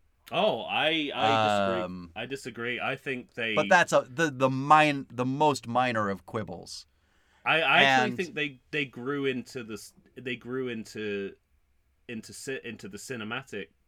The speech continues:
Speaker 1: style really well in that film.
Speaker 2: Really? I see some
Speaker 1: I
Speaker 2: of the
Speaker 1: think
Speaker 2: sets when
Speaker 1: it's a
Speaker 2: they're
Speaker 1: sweet spot for me.
Speaker 2: when they're on, you know, when the lava's going and it's, you know, looking like, uh,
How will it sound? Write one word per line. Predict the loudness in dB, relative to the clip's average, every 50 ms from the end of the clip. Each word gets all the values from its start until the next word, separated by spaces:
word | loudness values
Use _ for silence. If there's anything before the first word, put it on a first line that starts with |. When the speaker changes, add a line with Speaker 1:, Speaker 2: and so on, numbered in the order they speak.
| _
Speaker 1:
style | -20 -20 -14 -10 -8 -8 -6 -8 -8 -10 -12 -12 -14 -16 _ _ _ _ -12
really | -10 -8 -6 -6
well | -6 -4 -6 -6 -6
in | -8 -10
that | -12 -16 -18
film. | -18 -20 -20 -16 -8 -4
Speaker 2:
Really? | 0 2 2 2 2 0 -4 -12 _ _ _ _ _ -16 -6 0
I | 0 0
see | 0 0 -4
some | -4 -2 0 2 2
Speaker 1:
I |
Speaker 2:
of | 4 4
the | 4
Speaker 1:
think | 2 2
Speaker 2:
sets | 0 -2 4 6 6 6 6 4 0 -6 -2
when | -2 -2 0
Speaker 1:
it's | 2 2
a |
Speaker 2:
they're | 2 2 2 0
Speaker 1:
sweet | 0 0 -2 -2 -2
spot | -8 -10 -8 -8 -10 -10
for | -12 -16
me. | -14 -12 -12 -10 -6
Speaker 2:
when | -4 -2 -2
they're | 0 0 0 -2
on, | -2 0 2 4 6 6 6 4 2 0 -4 -10 -12
you | -8 -4
know, | 0 2 2 2 2
when | 0 -2 -2
the | -2
lava's | 0 2 4 4 4 4 2 -2 -6 -4
going | -2 0 0 0 0 -2 -2 -4 -6
and | -8 -8 -8 -10 -12 _ _ _ _ _ _ _ _ _ _ _ -20
it's, | -18 -18 -16 -18 -20 -20 _ _ -10
you | -6
know, | -4 -4 -2
looking | -2 -4 -6 -6 -6 -6 -4
like, | -2 -2 -2 -2 -4 _ _ _ _ _ _ _ _ _ _ _ _ _
uh, | -10 -8 -6 -6 -6